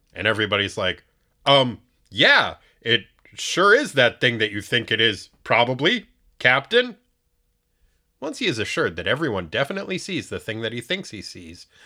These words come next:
the captain orders Ben and Chris and a couple of their scuba buddies to put on their diving gear and go get whatever it is that everyone for sure sees in that picture. A few minutes later,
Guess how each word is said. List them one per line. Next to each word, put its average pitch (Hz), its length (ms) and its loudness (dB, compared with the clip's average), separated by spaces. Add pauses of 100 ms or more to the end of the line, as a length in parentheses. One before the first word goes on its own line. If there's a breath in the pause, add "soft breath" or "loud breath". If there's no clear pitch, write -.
(120)
the - 60 -8
captain 220 360 -6
orders 151 340 -4
Ben 139 220 -8
and 107 140 -8
Chris 98 320 -8 (260 loud breath)
and 139 180 -6
a - 60 0
couple - 240 -2
of 143 80 -4
their 101 140 -2
scuba 98 360 -10
buddies 87 400 -10 (280 soft breath)
to 107 100 -6
put 208 160 -6
on 190 160 -2
their 117 140 -2
diving 104 360 -2
gear 80 200 -12
and 87 240 -16
go 147 160 -4
get 127 240 -2
whatever 110 520 0
it 180 80 -2
is 98 260 -4
that 87 140 -8
everyone 127 440 -4
for 92 260 -8
sure 120 320 -8
sees 127 540 -10 (200 loud breath)
in 95 180 -8
that 92 260 -2
picture. - 420 -8 (840)
A 120 80 -4
few 254 200 -6
minutes 196 260 -6
later, 117 320 -8